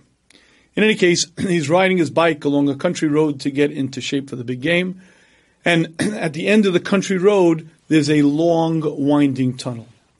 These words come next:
Well, <clears throat> as the story goes, the angel of death who's on the job that day is new at the job. <clears throat> The angel of death sees the football player going this way into the tunnel,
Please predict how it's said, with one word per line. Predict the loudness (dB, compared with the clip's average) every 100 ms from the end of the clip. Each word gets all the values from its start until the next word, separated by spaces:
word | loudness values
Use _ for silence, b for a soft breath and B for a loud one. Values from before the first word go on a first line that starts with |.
| b b b 0
Well, | 0 0 -4
<clears throat> |
as | -2 0 0
the | -2
story | 2 2
goes, | 4 4 4
the | 0
angel | 0 0 0
of | 0
death | 2 0 0
who's | -2 0
on | 0
the | 0
job | 2 0 2
that | -2 -2
day | -2 -2 -4 b b b _
is | 2 4
new | 4
at | 2
the | 0
job. | -2 0 -2 -4 -8
<clears throat> |
The | -4
angel | 0 0 0
of |
death | 2 0
sees | -2 -4 -4 -4
the | -4 -4 -6 B B
football | 0 2 2 2
player | 2 2
going | 2 2 4
this | 2 2
way | 0 0
into | 0 -2 -2
the | -4
tunnel, | -2 -4 -4 -6